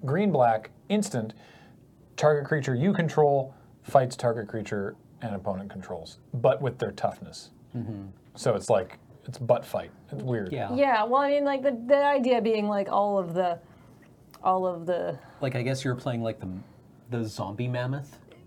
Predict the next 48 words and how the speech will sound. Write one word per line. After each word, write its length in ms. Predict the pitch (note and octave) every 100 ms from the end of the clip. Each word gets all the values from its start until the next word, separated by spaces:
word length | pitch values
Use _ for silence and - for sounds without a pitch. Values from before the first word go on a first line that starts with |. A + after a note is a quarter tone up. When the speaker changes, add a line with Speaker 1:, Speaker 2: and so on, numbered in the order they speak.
| -
Speaker 1:
Yeah. 280 | - A3+ G3 G3+
Speaker 3:
Yeah, 320 | D4+ D4 A#3
Speaker 2:
You'd 60 | -
Speaker 3:
like, 120 | C#4+
Speaker 2:
be 100 | C#3
really 280 | C#3 C#3 C3
Speaker 3:
the 60 |
Speaker 2:
excited 380 | C4+ - C#4+ C3+
Speaker 3:
Sultai-, 20 |
Speaker 2:
to 60 | D4
pick 80 | -
Speaker 3:
all 140 | C4+
the 60 | B3+
Speaker 2:
this 100 | C4
up. 220 | B3 A3
Speaker 3:
Sultai 240 | A#3 G#3
creatures 400 | - A#3 A3 G#3+
with 140 | G3+ G3+
the 60 |
huge 300 | F#3+ G#3+ G3 F#3
asses. 580 | E3 D#3+ F3 E3+ - -
Speaker 2:
Yeah. 300 | B2+ A2+ A2 - - - - - - -
Speaker 3:
Like 180 | A3+ A3+
the 80 |
one 300 | B3+ G#3+ G#3+
sevens 420 | G#3 G3+ F#3 F#3 F3
or 140 | F#3+
the 80 | F#3
Speaker 2:
Yeah. 200 | F#3+ C#3
Speaker 3:
two 20 |
sevens 400 | - F#3 F#3 F3+
and 120 | F#3
stuff 260 | F#3 G3 F3+
that 120 | F#3+
they 120 | F#3+
had. 320 | F#3 F3+ F3+ D#3+ - -
Speaker 2:
Yeah, 260 | C3 G2 F#2 - -
like, 200 | A#2+ A2
I 120 | B2
guess 380 | A#2 A#2+ B2+ - - - - -
if 120 | C3
you're 120 | C3
playing 240 | B2+ C#3
the 180 | B2 B2
X 260 | B2+ C3 -
a 80 | B2
million 420 | A2+ A2+ A2 G2+
deck, 360 | F#2+ F2+ - -